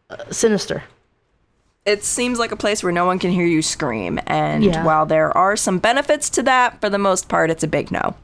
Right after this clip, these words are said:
Speaker 1: Yeah, I would say, nah, nah, thanks.
Speaker 2: The pros do not outweigh the cons.
Speaker 1: No.
Speaker 2: Mm-mm.
Speaker 1: Um,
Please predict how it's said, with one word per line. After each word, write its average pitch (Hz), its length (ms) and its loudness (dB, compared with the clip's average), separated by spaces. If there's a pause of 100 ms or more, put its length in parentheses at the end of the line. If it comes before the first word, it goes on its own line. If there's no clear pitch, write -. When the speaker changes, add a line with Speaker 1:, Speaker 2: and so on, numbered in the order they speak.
(520)
Speaker 1:
Yeah, 160 300 -2 (120)
I 196 60 2
would 180 140 -2
say, 147 380 -2 (160)
nah, 151 380 0 (120)
nah, 165 140 -2
thanks. - 420 -6 (460)
Speaker 2:
The 208 380 4 (140)
pros 208 560 2
do 170 240 0
not 165 200 2
outweigh 135 300 2
the - 100 -4
cons. - 540 -4
Speaker 1:
No. 175 420 2 (500)
Speaker 2:
Mm-mm. 147 160 -8
Speaker 1:
Um, 185 460 4